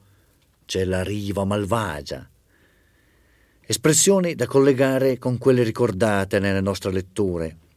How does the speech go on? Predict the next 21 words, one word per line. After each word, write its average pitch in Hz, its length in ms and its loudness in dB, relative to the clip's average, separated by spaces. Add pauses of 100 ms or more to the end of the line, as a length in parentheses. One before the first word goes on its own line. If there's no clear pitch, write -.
(140)
e - 100 -12
con 123 240 -4
tante 127 400 0
altre. 80 600 -4 (1080)
Per 104 120 -2
esempio, 92 480 -2
"maligne 117 760 0
piagge 110 680 -2
bigie", 98 680 -4 (360)
si - 180 -18
noti 82 360 -8
l'aliterazione, 76 1040 -8
vero? 80 160 -10
I 73 60 -8
suoni 80 380 -8
qui 85 100 -10
sono 76 160 -10
importantissimi. 80 840 -8 (520)
"La 113 180 0
rotta 127 500 2
lacca", 120 640 -6